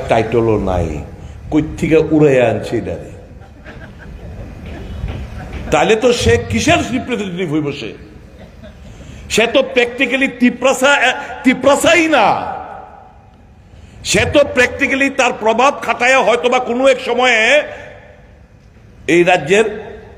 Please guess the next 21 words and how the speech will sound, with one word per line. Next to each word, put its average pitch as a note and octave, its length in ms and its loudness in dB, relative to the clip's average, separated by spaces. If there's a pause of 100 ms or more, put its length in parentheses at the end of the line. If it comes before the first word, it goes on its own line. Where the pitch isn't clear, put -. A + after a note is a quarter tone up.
(120)
পার্মানেন্ট D#3+ 560 0
রেসিডেন্টও F3 540 2
না, G2 340 -2 (340)
কারণ D#3 380 2
born A3+ 400 4
in G#3 80 -2
শিলং, C#3 560 0 (380)
brought G3 260 2
up C#4+ 260 2
in A#3 100 -4
শিলং। E3 580 0 (840)
রাজবাড়ির C#3 720 2
প্রভাব C#3 500 0
খাটাইয়া C3 460 0
হয়তোবা C#3+ 580 0
একটা D3+ 420 -2
এসটি D#3 520 -4
সার্টিফিকেট C3 720 -2
নিছে, G#2+ 400 -2
প্রভাব G#2+ 340 0 (100)
খাটাইয়া E2 380 -8